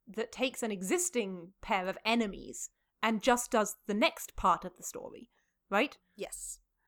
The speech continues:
Speaker 1: People really
Speaker 2: Yes.
Speaker 1: love to take enemies and slash them.
Speaker 2: Yeah, be-, especially when you're thinking about something like Harry Draco, where there is so much emotion
Speaker 1: Yes.
Speaker 2: built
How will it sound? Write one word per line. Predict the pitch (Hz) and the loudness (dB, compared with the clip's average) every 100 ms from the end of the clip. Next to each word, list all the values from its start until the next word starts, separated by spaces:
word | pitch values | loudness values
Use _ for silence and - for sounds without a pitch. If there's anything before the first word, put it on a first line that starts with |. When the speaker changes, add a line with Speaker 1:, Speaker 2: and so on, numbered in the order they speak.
| _ _ 226 | _ _ 0
Speaker 1:
People | - 392 | 4 6
really | 269 349 262 | 6 6 4
Speaker 2:
Yes. | 196 220 | 4 10
Speaker 1:
love | 269 190 - | 10 8 2
to | 220 | 0
take | 196 190 | 0 0
enemies | 208 196 175 170 - | 0 0 -2 -6 -6
and | - | -6
slash | - 175 180 - | 0 0 0 -4
them. | - 240 - | -8 -10 -2
Speaker 2:
Yeah, | 202 247 135 | 4 4 4
be-, | 151 180 | -2 -2
especially | 180 226 - 185 117 | 0 0 0 -4 -2
when | 139 | -4
you're | 147 | -4
thinking | 165 - | -6 -4
about | - | -4
something | 156 - | -4 -6
like | 120 - | -8 -4
Harry | 160 139 139 | -2 -2 -2
Draco, | 175 160 160 - | -2 -2 -2 -4
where | 143 131 | -2 0
there | 135 | 2
is | 127 135 | 2 0
so | - - 185 180 | 0 2 4 4
much | 147 - - | 2 -4 -6
emotion | 131 135 135 147 - - 80 | -6 -2 -2 -4 -6 -10 -10
Speaker 1:
Yes. | 170 185 214 226 226 | -4 2 4 6 6
Speaker 2:
built | 175 165 - | 4 2 2